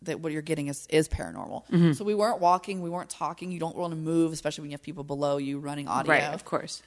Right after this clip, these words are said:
Speaker 1: Um, you don't wanna be walking around, "Is that footsteps?" No, it's just
Speaker 2: Yeah.
Speaker 1: Stormy taking a piss. Like,
Speaker 2: Yeah,
Speaker 1: you know,
Speaker 2: yeah,
Speaker 1: like,
Speaker 2: yeah.
Speaker 1: you don't wanna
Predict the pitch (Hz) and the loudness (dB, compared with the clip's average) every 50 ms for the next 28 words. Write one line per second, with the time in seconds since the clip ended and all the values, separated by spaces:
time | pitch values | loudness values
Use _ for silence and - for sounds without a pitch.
0 | _ _ - - 160 160 156 160 175 185 185 170 160 160 156 151 - 165 160 - | _ _ -4 -2 -2 -2 0 0 2 4 4 6 6 4 4 4 0 -8 -8 -6
1 | - 156 - - - - - 208 202 - - 349 330 302 - - 220 202 165 156 | -6 -6 -6 -6 -2 0 0 2 2 4 4 6 6 6 6 8 8 8 10 10
2 | 175 175 147 - - 180 170 170 175 170 - 170 - 165 156 - - - 127 - | 10 10 10 10 10 10 8 8 6 2 0 0 2 0 0 0 -2 -4 -4 -4
3 | - - - 190 180 185 175 156 - 202 190 185 185 180 185 180 170 165 196 196 | -4 2 4 8 10 10 10 10 10 10 10 12 12 12 12 12 12 10 8 4
4 | 185 185 180 180 175 170 170 - | 4 4 2 2 0 -2 -4 -6